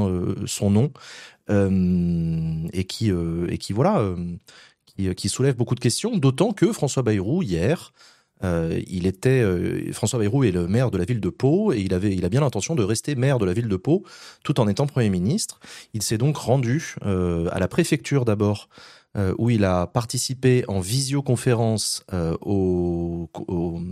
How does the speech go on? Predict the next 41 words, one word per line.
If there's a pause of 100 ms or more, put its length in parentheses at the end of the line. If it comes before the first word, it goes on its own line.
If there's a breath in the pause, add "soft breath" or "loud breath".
(200)
au
comité
d'urgence, (680 soft breath)
euh,
mise
en
place,
à
la
cellule
de
crise
mise
en
place
autour
du
président
de
la
République (300 loud breath)
sur
la
situation
à
Mayotte, (380 loud breath)
avant
de
filer
à
l'hôtel
de
ville, (100)
euh,
de
Pau
pour
présider
le
conseil
municipal.